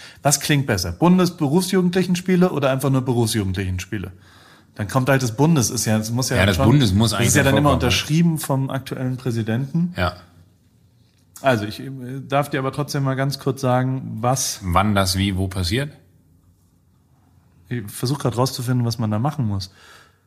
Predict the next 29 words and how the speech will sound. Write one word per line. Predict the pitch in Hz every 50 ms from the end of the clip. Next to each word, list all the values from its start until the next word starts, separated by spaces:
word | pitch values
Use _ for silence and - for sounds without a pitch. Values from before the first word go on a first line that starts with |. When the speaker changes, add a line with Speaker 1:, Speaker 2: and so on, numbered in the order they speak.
| _ _ _ _
Speaker 1:
Aber, | - 113 110 110 110 110
Speaker 2:
Das | 110 113 117 110
stand | 110 110 110 92
Speaker 1:
ähm, |
Speaker 2:
gar | 87 85
nicht | 82 78
dabei. | 82 82 82 85 82 80 - - - - - - - - - _ _ _ _ _
Speaker 1:
das | 113 101 92 98
war | 113 120
schon | 117 - 135 147
immer | 151 139 135 127 110 107
Werfen | 101 101 117 135 151 151 - 170 165 165 165
und | - - 123 120 120 120 - - - - _ _ _
Speaker 2:
Ja, | - 87 85 85
Werfen, | 78 78 82 98 104 120 117 95
Weitsprung. | 90 92 95 - - - 120 120 123 127 - _ _ _ _ _ _ _ _ _ _ _ _ _ _ _ _ _ _ _ _ _ _ _ _ _ _ _ _ _ _ _ _ _ _
Werfen, | - 85 101 107 113 117 98
Weitsprung, | 92 95 101 - - 120 120 107
Hürdenlauf, | 87 92 110 120 120 117 117 120 120 117 - - - -
Sprint. | - - - - 107 120 131 123 - _ _ _ _ _ _ _ _ _ _ _
Nee, | - 92 85
Hürdenlauf | 90 104 101 101 101 95 95
glaub | 98 95 98
ich | 95
nicht. | 95 92 85 - - - - _
Speaker 1:
Bundesjugendspiele | 120 135 151 151 147 131 117 131 135 143 143 131 - - - - 120 117 117
punkt | 110 - 120 107
D |
E | 101